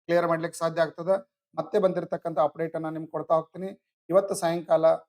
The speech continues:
ಇನ್ನು ಮೂರು ದಿನ ಉಳಿದಿದೆ, ತರ್ಟೀನ್ ಡೇ, ಫೋರ್ಟೀನ್ ಡೇ, ಫಿಫ್ಟೀನ್ ಡೇ, ಮೂರು ದಿನದ ನಾನು ಕ್ಲಾಸ್ ಅನ್ನ ಮಾಡಿದ್ರೆ ನಿಮ್ಮ ಕಂಪ್ಲೀಟ್ ಸಿಲೆಬಸ್ ಎಂಡ್ ಆಗ್ತದೆ. So ಪೂರ್ತಿ ಪ್ಲೇ ಲಿಸ್ಟ್ ಅಲ್ಲಿ ನಮ್ಮ ಕ್ರಿಯೇಟಿವ್ ಸ್ಟಡಿ ಸರ್ಕಲ್, ಆ, ಆ್ಯಪ್ ಅಲ್ಲಿ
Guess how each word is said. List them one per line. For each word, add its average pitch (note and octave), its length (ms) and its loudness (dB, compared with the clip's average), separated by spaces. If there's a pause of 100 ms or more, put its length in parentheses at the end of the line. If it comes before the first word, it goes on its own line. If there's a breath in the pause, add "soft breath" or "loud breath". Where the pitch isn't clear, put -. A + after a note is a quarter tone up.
(160)
ಇನ್ನು F#3 140 -8
ಮೂರು F#3+ 280 4
ದಿನ F#3+ 100 4
ಉಳಿದಿದೆ, F3+ 400 4
ತರ್ಟೀನ್ F3 440 -2
ಡೇ, F#3 100 0
ಫೋರ್ಟೀನ್ F3+ 380 -12
ಡೇ, F#3+ 80 -10
ಫಿಫ್ಟೀನ್ G3+ 340 -10
ಡೇ, C#3 200 -12 (360)
ಮೂರು G3+ 180 2
ದಿನದ G3 240 -2 (300)
ನಾನು F3 200 -4
ಕ್ಲಾಸ್ F3+ 300 2
ಅನ್ನ F#3 100 -4
ಮಾಡಿದ್ರೆ E3 400 -2 (520)
ನಿಮ್ಮ F3+ 100 -4
ಕಂಪ್ಲೀಟ್ F3 440 0
ಸಿಲೆಬಸ್ F3 420 0
ಎಂಡ್ F3 180 -4
ಆಗ್ತದೆ. F3 560 -4 (280)
So D#3+ 320 -2
ಪೂರ್ತಿ G3 380 2
ಪ್ಲೇ F#3+ 240 0
ಲಿಸ್ಟ್ G3+ 260 0
ಅಲ್ಲಿ F3 160 -6
ನಮ್ಮ E3+ 160 -4
ಕ್ರಿಯೇಟಿವ್ F#3+ 380 -6
ಸ್ಟಡಿ F3 240 -12
ಸರ್ಕಲ್, F3 500 -6 (500)
ಆ, E3+ 40 0 (680)
ಆ್ಯಪ್ G3+ 240 6
ಅಲ್ಲಿ E3+ 260 -2